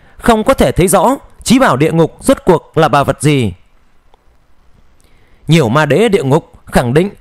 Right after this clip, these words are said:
cũng đem địa ngục vạn giới, thiên đạo để luyện ra ngoài. Cái này có thể là đại thủ bút rồi, khó trách có thể đánh vỡ vũ trụ màng thai được.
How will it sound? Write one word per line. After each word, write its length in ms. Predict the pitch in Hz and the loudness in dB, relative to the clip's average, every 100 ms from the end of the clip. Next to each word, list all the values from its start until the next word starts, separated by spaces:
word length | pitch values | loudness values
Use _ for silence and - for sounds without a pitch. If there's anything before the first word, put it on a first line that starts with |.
| _ | _
cũng 160 | 202 233 | -2 0
đem 240 | 208 185 | 0 0
địa 120 | 180 165 | -2 -2
ngục 200 | 160 - | -2 -2
vạn 200 | 156 131 | -4 -2
giới, 280 | 165 262 262 - - | -2 0 -4 -12 -2
thiên 200 | 214 202 | -2 0
đạo 280 | 165 175 202 - | 0 -2 -4 -4
để 160 | 190 175 | 0 2
luyện 220 | 165 170 | 0 -2
ra 120 | - | -2
ngoài. 360 | 190 147 180 127 - _ _ - | 0 0 -2 -4 -10 _ _ -6
Cái 80 | - | -2
này 140 | 233 147 | 0 0
có 100 | 214 | 0
thể 320 | 160 160 - - | 0 0 -4 -6
là 120 | 165 180 | -2 0
đại 160 | 170 | 0
thủ 140 | 143 131 | -2 0
bút 220 | 240 - | -2 0
rồi, 280 | 151 180 110 _ _ _ - - | 0 0 -6 _ _ _ -20 -4
khó 180 | 135 196 | -2 0
trách 200 | 262 - | -2 -2
có 80 | |
thể 140 | 240 131 | -2 0
đánh 160 | 151 | -2
vỡ 240 | 185 202 247 | 0 0 0
vũ 140 | 208 | 0
trụ 160 | - 196 | 0 -2
màng 220 | 143 120 | -2 -4
thai 200 | 151 175 | -2 -2
được. 360 | 147 147 - | 0 -2 -6